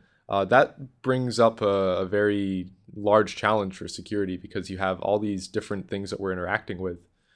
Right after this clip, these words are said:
uh, taking analytics and information about the users,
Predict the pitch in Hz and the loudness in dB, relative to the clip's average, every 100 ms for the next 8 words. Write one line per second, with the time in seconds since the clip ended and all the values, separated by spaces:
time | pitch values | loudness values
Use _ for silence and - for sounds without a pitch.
0 | _ - 87 85 - 110 101 95 92 92 | _ -14 -12 -10 -6 -6 -4 -4 -4 -2
1 | 95 90 - 95 92 90 107 113 92 87 | -2 -2 -6 -10 -8 -4 -4 -4 -8 -10
2 | 98 92 90 92 98 85 95 87 - | -6 -4 -4 -4 -6 -4 -4 -4 -10